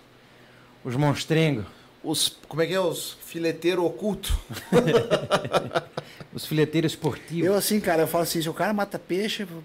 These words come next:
Speaker 3: "Pô, eu não tenho problema nenhum com o cara matar peixe." Mas, assim, cara, tentar preservar pelo menos as matrizes, né, cara?
Speaker 1: É lógico.
Speaker 3: Pô, a matriz é, esse é peixão bonito, cara. Esse aí é peixe de, é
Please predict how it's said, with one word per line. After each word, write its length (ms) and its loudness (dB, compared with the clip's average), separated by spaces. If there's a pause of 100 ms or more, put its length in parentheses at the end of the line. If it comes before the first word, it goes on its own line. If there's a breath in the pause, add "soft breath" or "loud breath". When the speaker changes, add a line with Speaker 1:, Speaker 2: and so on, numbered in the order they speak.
Speaker 3:
"Pô, 300 -8 (460)
eu 80 -4
não 100 4
tenho 140 4
problema 260 4
nenhum 220 6
com 80 -8
o 20 -6
cara 160 2
matar 320 -2
peixe." 520 -4 (400 loud breath)
Mas, 160 -6
assim, 140 -6
cara, 340 -2
tentar 300 -8
preservar 460 0
pelo 160 -2
menos 180 0
as 120 -2
matrizes, 540 2
né, 200 0
cara? 280 -10 (140)
Speaker 1:
É 100 -4
lógico. 520 -2 (260)
Speaker 3:
Pô, 160 0
a 60 0
matriz 400 -4
é, 480 -2 (2000 loud breath)
esse 160 -8
é 20 -6
peixão 280 -6
bonito, 400 -6
cara. 220 -8
Esse 160 -10
aí 100 -6
é 20 -6
peixe 360 -4
de, 560 0 (1500)
é 40 -8